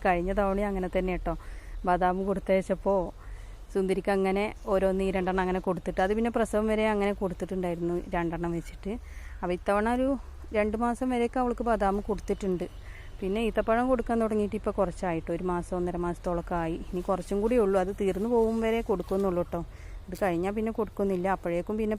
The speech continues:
പ്രസവം അടുക്കാറാവും. ഇപ്പോൾ ഒരു മൂന്ന് മാസം കഴിഞ്ഞു, കുറച്ച് ദിവസം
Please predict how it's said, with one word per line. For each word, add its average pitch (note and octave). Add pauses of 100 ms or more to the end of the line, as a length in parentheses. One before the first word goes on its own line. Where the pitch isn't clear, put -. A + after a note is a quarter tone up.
പ്രസവം G#3 (140)
അടുക്കാറാവും. F#3
ഇപ്പോൾ G3
ഒരു G#3+ (100)
മൂന്ന് G3+
മാസം G#3 (640)
കഴിഞ്ഞു, F#3
കുറച്ച് G3
ദിവസം F#3+